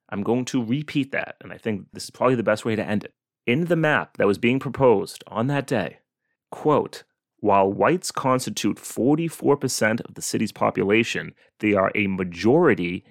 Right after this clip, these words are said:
in five out of the nine city council districts," which is an eleven-point swing. From forty-four percent of the population, they effectively get fifty-five percent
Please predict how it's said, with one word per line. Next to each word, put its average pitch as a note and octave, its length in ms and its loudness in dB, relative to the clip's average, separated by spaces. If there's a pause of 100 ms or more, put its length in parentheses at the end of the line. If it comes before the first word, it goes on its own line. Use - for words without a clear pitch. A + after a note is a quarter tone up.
(140)
in E2+ 120 -8
five A2+ 720 -2
out A2 120 0
of G2 120 -2
the G#2+ 100 -2
nine F#2 560 -4
city F#2+ 400 -8
council F2+ 400 -10
districts," - 640 -8 (540)
which A2+ 240 -4
is G#2 160 0
an G#2 160 -6
eleven-point C3+ 800 0
swing. - 460 -4 (480)
From - 200 -16
forty-four E3 680 2
percent D3+ 260 2
of C3+ 60 2
the B2+ 60 0
population, C#3+ 840 0 (600)
they A2+ 140 4
effectively B2+ 580 0
get F#3+ 380 0 (360)
fifty-five D3 720 -2
percent - 500 -4